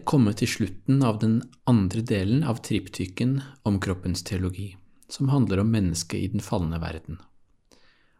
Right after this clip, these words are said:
og hvordan Kristus taler til menneskets hjerte og peker på en ny vei, for at vi skal kunne leve i pakt med kroppens opprinnelige betydning.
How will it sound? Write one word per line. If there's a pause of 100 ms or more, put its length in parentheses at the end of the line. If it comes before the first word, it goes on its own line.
(100)
og
hvordan
Kristus
taler
til
menneskets
hjerte
og
peker
på
en
ny
vei, (1000)
for
at
vi
skal
kunne
leve
i
pakt
med
kroppens
opprinnelige
betydning.